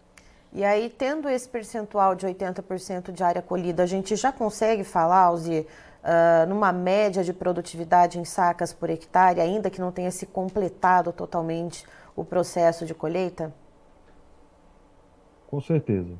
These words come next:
Speaker 2: Eu acredito que o Piauí tende a bater mais um recorde, não só de produção, como também de produtividade, né? Nós devemos aí romper a casa dos sessenta e três sacas por hectare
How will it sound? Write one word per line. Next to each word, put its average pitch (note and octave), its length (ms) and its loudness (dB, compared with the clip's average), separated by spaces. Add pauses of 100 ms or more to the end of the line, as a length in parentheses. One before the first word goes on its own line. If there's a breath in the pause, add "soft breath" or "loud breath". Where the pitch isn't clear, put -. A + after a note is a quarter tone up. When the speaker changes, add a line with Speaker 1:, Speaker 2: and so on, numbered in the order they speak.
(100)
Speaker 2:
Eu G#2+ 80 -6
acredito A2 340 -2
que A#2+ 100 0
o G#2+ 40 0
Piauí A#2 400 4
tende A#2+ 380 2
a A#2 180 6
bater A2+ 320 0
mais A#2 260 0
um B2+ 120 0
recorde, G#2 640 4
não A2+ 240 2
só A2 220 0
de G#2 100 2
produção, A2 840 2 (380 soft breath)
como G#2+ 200 6
também G#2 240 4
de G2+ 80 4
produtividade, G#2+ 1160 2 (200)
né? G2+ 160 -2
Nós G2+ 220 0
devemos G2+ 480 4
aí G2 340 4 (320 soft breath)
romper G2+ 400 4
a G2+ 80 6
casa F#2+ 340 2
dos F#2+ 160 -4
sessenta G2 440 0
e F#2+ 60 2
três G2+ 300 0
sacas G2 400 -2
por G2+ 160 -2
hectare G2+ 640 -2